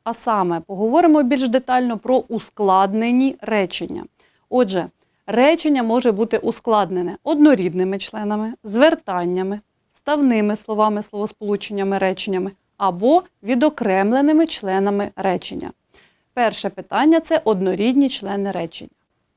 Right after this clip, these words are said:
Однорідними називаються такі члени речення, які з'єднані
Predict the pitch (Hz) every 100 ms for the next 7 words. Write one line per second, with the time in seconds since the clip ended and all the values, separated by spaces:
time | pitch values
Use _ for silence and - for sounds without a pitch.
0 | _ _ _ _ _ _ _ _ - 370
1 | 339 302 208 196 208 226 247 247 262 285
2 | 311 262 226 208 202 220 202 190 180 -
3 | 233 269 302 320 330 320 285 285 339 285
4 | 208 220 262 302 214 226 208